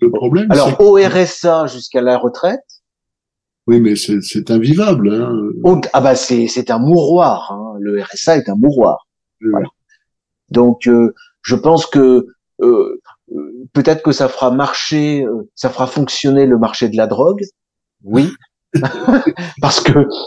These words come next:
Speaker 2: quand vous êtes, ou de l'al-, enfin, autrefois, vous aviez l'alcool, euh,
Speaker 1: Oui.
Speaker 2: parce que pour, pour des, pour, pour, euh,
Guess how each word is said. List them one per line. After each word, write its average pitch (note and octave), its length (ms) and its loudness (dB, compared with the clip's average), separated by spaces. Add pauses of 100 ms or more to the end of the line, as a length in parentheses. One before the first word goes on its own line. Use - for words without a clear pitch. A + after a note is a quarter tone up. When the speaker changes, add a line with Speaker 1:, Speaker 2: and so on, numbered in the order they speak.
(200)
Speaker 2:
quand C#3+ 160 2
vous C3+ 200 4
êtes, - 120 4
ou D3+ 100 4
de C3+ 120 4
l'al-, C#3 300 4
enfin, C3 220 0
autrefois, C#3 500 2
vous A#2+ 180 0
aviez A2+ 220 0
l'alcool, D3 560 0 (640)
euh, A2+ 120 4
Speaker 1:
Oui. G#2+ 100 -2
Speaker 2:
parce A#2 200 -4
que B2 260 2 (160)
pour, B2 240 -4
pour C3 200 -4
des, A2+ 480 2
pour, A#2 120 -10 (140)
pour, G#2+ 280 -6
euh, G2+ 80 0